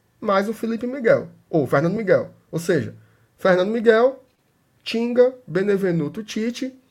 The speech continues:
Pikachu, Ederson, Felipe, Crispim, Vargas, David e Robson. Tá? Aí,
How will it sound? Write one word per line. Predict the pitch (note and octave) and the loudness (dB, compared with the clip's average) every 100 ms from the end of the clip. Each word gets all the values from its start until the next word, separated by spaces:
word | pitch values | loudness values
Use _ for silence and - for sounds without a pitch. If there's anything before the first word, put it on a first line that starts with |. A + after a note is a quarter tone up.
| _ _ _ | _ _ _
Pikachu, | A3+ A3+ G#3+ G3+ - A#3 C4 C4 _ _ _ - | -4 0 0 0 -2 -4 -4 -6 _ _ _ -4
Ederson, | G#3 F#3+ E3 E3 D3+ | -2 0 0 -2 -6
Felipe, | - A3+ G#3 A3 - A#3+ - _ _ _ | -6 -6 -4 -6 -6 -10 -10 _ _ _
Crispim, | - G#3+ G#3 - G#3 A#3 | -6 -4 -6 -8 -6 -6
Vargas, | G3 E3 F#3 G#3 G#3 G3 | -2 0 2 0 0 0
David | E3 F#3+ G3+ A3 | 2 0 0 -4
e | |
Robson. | F#3+ - - - _ _ _ _ _ _ | -4 -4 -8 -20 _ _ _ _ _ _
Tá? | - G#3 C#4 - _ _ _ _ _ _ - - - | 0 2 0 -8 _ _ _ _ _ _ -18 -16 -4
Aí, | G3+ A#3+ B3+ | 0 2 0